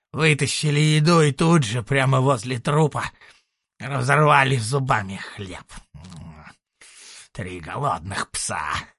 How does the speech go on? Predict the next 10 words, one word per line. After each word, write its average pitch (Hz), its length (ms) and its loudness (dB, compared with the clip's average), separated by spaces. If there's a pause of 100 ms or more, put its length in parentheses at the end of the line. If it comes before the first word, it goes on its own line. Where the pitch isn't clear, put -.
(1120)
Клапиан 123 680 -2
стоял 120 500 0
в 110 80 -4
луже 127 400 2
крови, 147 560 0 (960)
но 175 200 2
даже 185 360 6
не 180 160 4
замечал 165 760 2
этого, 120 440 -2